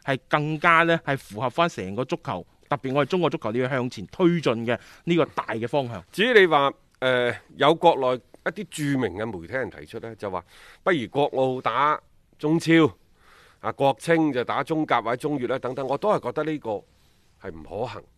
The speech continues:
Speaker 1: 嗯，即係國字號。
Speaker 2: 因為，係啊，打國字號打呢啲聯賽係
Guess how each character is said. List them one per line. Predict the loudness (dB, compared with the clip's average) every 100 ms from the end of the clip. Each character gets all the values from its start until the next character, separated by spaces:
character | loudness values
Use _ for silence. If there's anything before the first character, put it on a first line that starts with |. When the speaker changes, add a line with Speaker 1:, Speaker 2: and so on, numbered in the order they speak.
| _
Speaker 1:
嗯， | -6 -6 -4
即 | 2
係 |
國 | 2
字 | 4 2
號。 | 0
Speaker 2:
因 |
為， | -8
係 | 0 2 2
啊， | 2
打 | 0
國 | 4 4 4
字 | -4 -4
號 | -4
打 | -4
呢 | -2
啲 | -2 -4 -6
聯 | -10 -8
賽 | -8
係 | -8